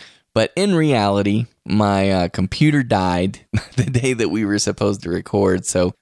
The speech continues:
we're actually releasing this a week after Independence Day. Damn it. So, <laughs> sorry about that, everybody. Believe me,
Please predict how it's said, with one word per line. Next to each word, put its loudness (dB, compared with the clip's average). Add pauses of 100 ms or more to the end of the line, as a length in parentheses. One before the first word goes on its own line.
we're 0
actually -2
releasing 0
this 0 (100)
a -2
week -2 (100)
after -4 (180)
Independence 0
Day. 0 (380)
Damn -6
it. -14
So, 0 (340)
<laughs> -2
sorry -2
about 0
that, 2
everybody. 2 (460)
Believe 4
me, 0